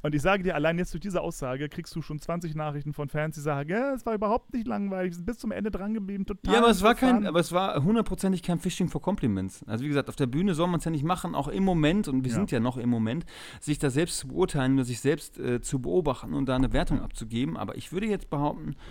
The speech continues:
Speaker 2: das war, das war nicht würdig einer ersten Sendung. Aber vielleicht ist es ja auch ganz anders. Die Eigen-
Speaker 1: Und
Speaker 2: und die
Speaker 1: ich,
Speaker 2: Fremdwahrnehmung
Speaker 1: und ich verspreche dir, ich
Speaker 2: ist
Speaker 1: verspreche
Speaker 2: ja
Speaker 1: dir,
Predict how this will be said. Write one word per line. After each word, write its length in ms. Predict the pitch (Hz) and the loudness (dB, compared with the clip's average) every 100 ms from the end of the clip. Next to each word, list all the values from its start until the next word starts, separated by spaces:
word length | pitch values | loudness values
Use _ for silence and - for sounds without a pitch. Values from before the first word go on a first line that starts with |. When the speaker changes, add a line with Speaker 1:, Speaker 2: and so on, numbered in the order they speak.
| - - - - - - - _ - | -12 -12 -16 -20 -20 -20 -20 _ -4
Speaker 2:
das 200 | 135 - | -4 -2
war, 440 | 120 110 107 95 _ _ - 214 - | -2 0 -2 -4 _ _ -20 -18 -10
das 200 | 110 - | -8 -2
war 340 | 117 110 110 - | 0 0 -2 -2
nicht 480 | 117 214 - - | 8 8 8 4
würdig 320 | 165 196 170 156 | 6 6 6 4
einer 180 | 143 | 2
ersten 320 | 135 131 - 123 | 2 0 -2 -2
Sendung. 400 | 117 101 92 95 | 0 0 -2 -2
Aber 220 | 135 185 | 0 0
vielleicht 360 | 196 185 196 | -2 -2 -4
ist 120 | 185 170 | -6 -10
es 120 | - | -6
ja 80 | 160 | -8
auch 60 | |
ganz 160 | - 156 | -8 -8
anders. 340 | 151 117 98 | -6 -6 -6
Die 140 | - - | -12 -4
Eigen- 260 | 123 165 | -2 2
Speaker 1:
Und 40 | 156 | 2
Speaker 2:
und 80 | 139 | 2
die 40 | |
Speaker 1:
ich, 40 | 175 | 0
Speaker 2:
Fremdwahrnehmung 500 | 156 151 147 143 143 | 0 0 0 2 4
Speaker 1:
und 40 | 151 | 2
ich 80 | 147 | 2
verspreche 300 | 185 196 156 | -2 0 -2
dir, 340 | 156 180 202 | 0 -2 -4
ich 60 | - | -10
Speaker 2:
ist 40 | 143 | -8
Speaker 1:
verspreche 400 | 151 - 156 156 | -6 -2 0 0
Speaker 2:
ja 80 | |
Speaker 1:
dir, 80 | 151 | -2